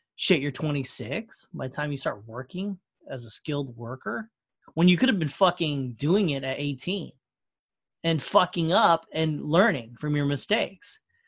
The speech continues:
So say you're a fuck up, but it takes you two years to figure shit out. Now you're twenty. You're a more experienced worker,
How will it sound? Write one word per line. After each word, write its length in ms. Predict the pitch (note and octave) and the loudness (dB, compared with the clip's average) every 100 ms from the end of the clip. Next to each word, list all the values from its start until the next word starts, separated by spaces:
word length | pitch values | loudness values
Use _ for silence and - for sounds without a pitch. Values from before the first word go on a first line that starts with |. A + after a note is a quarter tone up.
| _ _ | _ _
So 140 | - G3 | 4 6
say 180 | A3 | 8
you're 200 | G#3+ F#3+ | 8 8
a 60 | D#3 | 6
fuck 360 | - G3+ G#3+ D3 | 6 6 6 2
up, 240 | B2+ B2+ | -2 -2
but 80 | C#3 | -4
it 80 | C#3 | -2
takes 200 | D#3+ - | -2 -2
you 60 | |
two 140 | B2 E3 | -2 0
years 220 | D3+ C#3+ | 0 -2
to 40 | |
figure 280 | A#2+ D#3 C3+ | -4 -2 -2
shit 200 | - C#3+ | -2 2
out. 380 | D3+ F3 A#2+ - | 4 4 2 -2
Now 120 | C#3 | -2
you're 120 | C#3 | -2
twenty. 540 | A#2 - D#3+ C#3 A#2+ - _ _ _ _ _ | -6 -4 -2 -2 -6 -14 _ _ _ _ _
You're 100 | D#3 D#3+ | 2 6
a 20 | |
more 180 | D#3+ D3+ | 6 6
experienced 480 | C#3 E3 D3+ B2 A2+ | 2 -2 -4 -4 0
worker, 580 | D3+ E3+ C3+ A#2+ A#2+ | 2 2 0 -6 -8